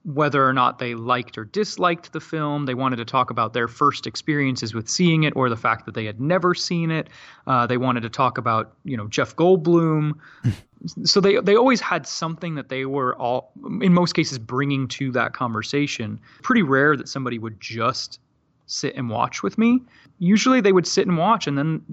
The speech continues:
then we would start talking about something, and we'd, you know, have to sort of engage in that, that conversation on, on whatever level they were willing to sort of bring that, that stuff to the table. And I think, like, maybe those are some of my early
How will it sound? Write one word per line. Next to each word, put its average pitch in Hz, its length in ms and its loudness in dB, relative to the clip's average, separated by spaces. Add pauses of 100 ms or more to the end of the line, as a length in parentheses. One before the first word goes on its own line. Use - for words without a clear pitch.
then 156 240 0
we 156 80 0
would 143 220 -2
start - 320 0
talking 160 340 0
about 113 220 -2
something, 113 400 -6
and 110 100 -4
we'd, 113 160 -6 (180)
you 139 140 -2
know, 120 80 0
have 127 200 -2
to - 60 -6
sort 127 220 -2
of 113 80 -4
engage 120 460 0
in 120 80 2
that, 117 260 0 (600)
that 165 120 0
conversation 156 560 0
on, 123 340 2 (380)
on 185 80 4
whatever 170 300 4
level 143 240 0
they 139 100 -6
were 127 160 -8
willing 123 320 -8
to 120 180 -14
sort 117 280 -10
of 113 80 -10 (260)
bring 127 300 -2
that, 117 260 -2 (300)
that - 160 -4
stuff - 260 -6
to - 80 -14
the 110 80 -6
table. 143 320 0
And 131 100 2
I 165 60 0
think, 226 340 0
like, 175 220 0 (380)
maybe 170 260 4
those 165 240 4
are 156 60 -2
some 156 180 -4
of 147 140 -4
my 135 180 2
early 139 840 -2